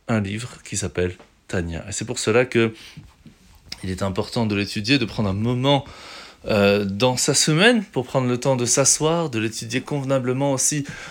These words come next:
en profondeur, parce que cela aide vraiment au jour le jour. Alors la mitzvah de ce matin, c'est la mitzvah positive numéro vingt-huit. Le Kohen se doit de faire, euh, deux fois par jour, eh bien, les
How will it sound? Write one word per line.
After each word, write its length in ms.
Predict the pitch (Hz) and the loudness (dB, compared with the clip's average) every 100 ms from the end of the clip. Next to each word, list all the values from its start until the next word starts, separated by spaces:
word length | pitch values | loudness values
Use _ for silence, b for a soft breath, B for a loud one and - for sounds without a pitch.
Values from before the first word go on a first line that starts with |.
| B | B
en 100 | 120 | -4
profondeur, 960 | 110 - 202 - 135 110 107 147 190 - - | -2 0 0 0 0 4 6 4 2 -4 -6
parce 160 | 110 | -4
que 80 | 143 | -4
cela 300 | - 110 120 | -2 2 2
aide 140 | 131 | 2
vraiment 600 | 101 95 107 95 98 - - - | -2 -4 -4 -2 -4 -6 -12 -10
au 100 | 90 | -8
jour 320 | 82 104 104 | -4 -4 -2
le 120 | 80 | -6
jour. 400 | 80 - - - - - | -8 -12 -20 -20 -12 -2
Alors 180 | 123 139 | 0 2
la 100 | 190 | 2
mitzvah 280 | 196 143 127 | 2 2 0
de 80 | |
ce 160 | 120 - | -2 -2
matin, 260 | 95 123 123 | -2 -2 -2
c'est 120 | 95 | -2
la 20 | |
mitzvah 220 | 95 113 | -2 -2
positive 400 | 98 90 90 - | -2 -6 -6 -4
numéro 300 | 95 90 117 | -2 -2 0
vingt-huit. 800 | 101 92 104 104 - 117 175 - B B B B B B | -2 0 -2 -4 -4 -4 -4 -12 B B B B B B
Le 100 | 107 | 0
Kohen 280 | - 123 180 | 4 4 4
se 140 | - | 0
doit 380 | 107 123 160 175 B B B | 2 6 6 4 B B B
de 160 | 98 107 | -2 -2
faire, 540 | - - 143 170 - - - | 6 8 8 8 2 -16 -8
euh, 160 | 104 90 | -4 -2
deux 180 | 98 160 | 0 0
fois 200 | 143 104 | 2 0
par 180 | 85 | -2
jour, 580 | 87 95 110 135 180 - b b b b - | -2 -2 0 0 -2 -8 b b b b -10
eh 60 | 92 | -4
bien, 400 | 107 151 180 - | 2 2 2 0
les 360 | 107 165 - | 2 2 0